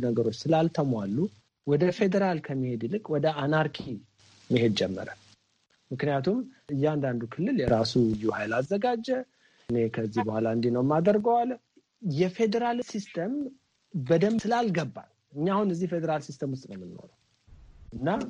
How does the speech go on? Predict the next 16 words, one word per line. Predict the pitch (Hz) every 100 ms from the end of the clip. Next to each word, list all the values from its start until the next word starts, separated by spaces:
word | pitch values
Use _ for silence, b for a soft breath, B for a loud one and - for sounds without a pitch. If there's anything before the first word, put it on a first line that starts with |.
| - _ _ _ _ _
አትሊስት | 131 127 214 202 _ _ _ _ _ -
የተሻለ | 139 139 165 156 156 151 196 -
አመለካከት | 143 135 135 131 135 135 135
አለን | 117 101 101
ስለ | 110 104 104 - -
ፌዴራል | 120 110 107 98
ሲስተም። | - - _ _ B B B -
ኢትዮጵያ | 156 214 214 233
ውስጥ | 220 214 185
ግን | 220
የፌዴራል | 170 160 202 214 202
ሲስተም | 196 196 196
ብሎ | 185 180
ሰው | 170 180 175
ሲያስብ | 202 185 - 294 _ _ _ _ _ - - - - -
ኦሮሚያ | - 190 233 254